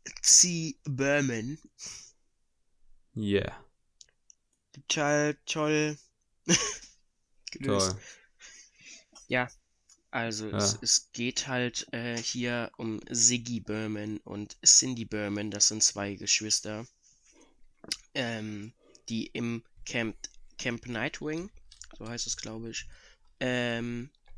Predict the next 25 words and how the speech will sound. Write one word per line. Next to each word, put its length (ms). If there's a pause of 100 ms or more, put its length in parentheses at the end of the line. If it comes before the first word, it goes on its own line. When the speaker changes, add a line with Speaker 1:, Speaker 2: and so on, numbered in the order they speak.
(140)
Speaker 1:
sind. 520
Hier 240
ist 160
auch 120
schon 280
wieder 180
der 160
tolle 460 (600)
Konflikt. 640 (380)
Sunny, 440 (280)
nee, 160
Shadyside 560
und 80
Sunnyvale. 580 (1800)
Im 340
Camp 320
sind 220
zwar 220
beide, 580
aus 160
beiden 300
Städten 320
Leute, 600
aber 460
natürlich 1000